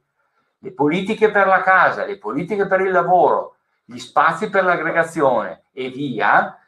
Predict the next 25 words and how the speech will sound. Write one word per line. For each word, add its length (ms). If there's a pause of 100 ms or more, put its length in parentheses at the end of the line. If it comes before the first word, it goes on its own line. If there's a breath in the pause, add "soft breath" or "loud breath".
(180 loud breath)
era 220
soltanto 520
per 200
dirvi 480
come 460
in 200
realtà 560
questi 440
sono 400
degli 200
elementi 760
indiretti 760
ma 200
direttissimi 1040 (220 loud breath)
e 160
che 100
influiscono 1000 (340)
sul 240
benessere 760
e 120
sulla 300
crescita 680 (640)
dei 200
nostri 280
figli. 440